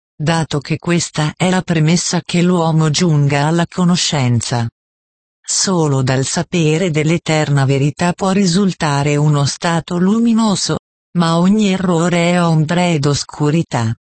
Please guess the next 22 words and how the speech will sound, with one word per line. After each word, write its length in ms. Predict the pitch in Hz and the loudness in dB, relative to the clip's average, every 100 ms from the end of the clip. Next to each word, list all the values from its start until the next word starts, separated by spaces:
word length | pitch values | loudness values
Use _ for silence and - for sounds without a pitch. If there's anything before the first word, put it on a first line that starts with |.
| _ _ _ _ _ - | _ _ _ _ _ -6
Dio 340 | 165 170 165 160 | -2 2 0 0
come 280 | 175 165 | 0 0
l'eterna 600 | 165 175 - 180 175 180 185 | 2 0 0 -2 0 0 2
verità 580 | 160 170 165 - 135 | 0 0 0 0 0
e 80 | 135 | 0
l'eterno 640 | 143 175 - 180 175 190 | 0 0 -2 -2 0 2
amore 560 | 185 165 147 151 156 151 | 2 2 2 2 0 0
vuole 440 | 151 131 123 131 - | 0 0 0 -2 -4
condurre 680 | - 147 151 190 202 180 160 | -2 0 2 2 0 0 0
alla 200 | 147 135 | 0 0
luce 460 | 139 143 - - | 2 0 0 -2
l'essenziale 1040 | 147 127 - 160 147 - 147 131 131 147 - | -2 -2 -2 0 0 0 -2 0 0 -2 -6
che 260 | - 170 160 | -4 -2 0
è 60 | 160 | -2
proceduto 840 | 165 165 - 175 175 208 - 190 | -4 -4 -2 -2 0 0 0 -2
da 160 | 165 | 0
Lui 320 | 156 156 151 165 | 2 2 2 0
e 80 | |
quindi 500 | 143 - 147 147 147 | -2 0 2 4 2
guidarlo 600 | 151 175 170 165 165 160 | 2 2 2 0 0 0
nella 320 | - 135 123 127 | 0 0 2 0
verità, 580 | 139 143 - 123 113 | 0 0 -2 -2 0